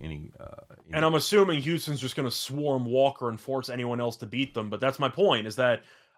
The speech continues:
Speaker 2: I thought of the first team that's a mid-major with one really good player.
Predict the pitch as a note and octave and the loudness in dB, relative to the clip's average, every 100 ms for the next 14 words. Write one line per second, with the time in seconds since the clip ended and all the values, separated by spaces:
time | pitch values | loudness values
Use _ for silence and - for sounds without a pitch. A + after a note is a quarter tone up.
0 | - D3 D3+ F3 D#3 - F3+ E3 - E3+ | 2 2 6 6 4 2 2 0 -2 -2
1 | E3 D3 D3 D#3+ D3 F3 D3 C#3 B2+ A#2+ | -2 -2 -2 -2 -2 -2 -2 -4 -2 0
2 | D3 C#3 B2+ D3 C#3+ C#3 - C#3+ E3 G2+ | 2 2 -2 0 0 -2 -2 0 0 -2